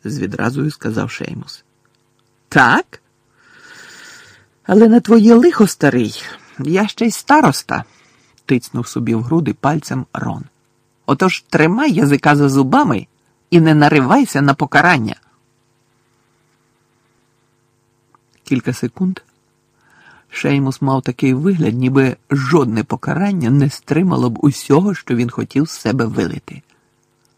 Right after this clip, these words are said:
Але потім він зневажливо щось буркнув, з розмаху бухнувся на ліжко і з такою люттю шарпонув запону, що вона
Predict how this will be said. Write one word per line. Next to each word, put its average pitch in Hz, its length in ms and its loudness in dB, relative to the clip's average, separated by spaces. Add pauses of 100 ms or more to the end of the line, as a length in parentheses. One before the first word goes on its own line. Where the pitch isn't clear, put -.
(360)
Але 131 160 0
потім 175 340 -4
він 131 300 -2 (260)
зневажливо 120 680 0
щось 117 300 -4
буркнув, 190 580 -2 (1040)
з 143 160 -2
розмаху 135 600 0
бухнувся 123 640 0
на 120 120 -4
ліжко 202 360 -2
і 127 60 0
з - 60 -8
такою 170 420 0
люттю 160 500 2
шарпонув 131 580 -4
запону, 147 460 -4
що - 200 -6
вона 139 300 -2